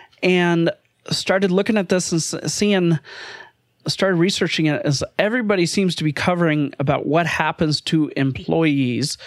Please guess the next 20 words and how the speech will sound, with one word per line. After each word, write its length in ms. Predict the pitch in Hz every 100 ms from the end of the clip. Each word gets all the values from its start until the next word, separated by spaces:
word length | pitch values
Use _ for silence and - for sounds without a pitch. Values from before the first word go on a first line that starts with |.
| - - -
the 280 | - 143 139
workforce, 960 | 135 185 214 - 123 113 113 - - - _ - - - _ -
as 320 | 147 139 147
the 120 | 139 - _ - - _ _ _
baby 260 | 156 180 190
boomers 480 | 160 156 151 147
in 200 | - 160
the 80 | 180
workforce 600 | 160 165 165 - 135 -
retire. 640 | 127 120 - 160 127 - - - - - - - -
But 140 | 156
no 160 | 156 165
one 260 | 311 214 151
seems 380 | - 175 160
to 100 | -
be 240 | 156 165 160
covering 540 | - 165 156 147 143
about 300 | 135 131 127 - _ -
what 240 | 147 156
happens 760 | 139 160 151 - 143 135 127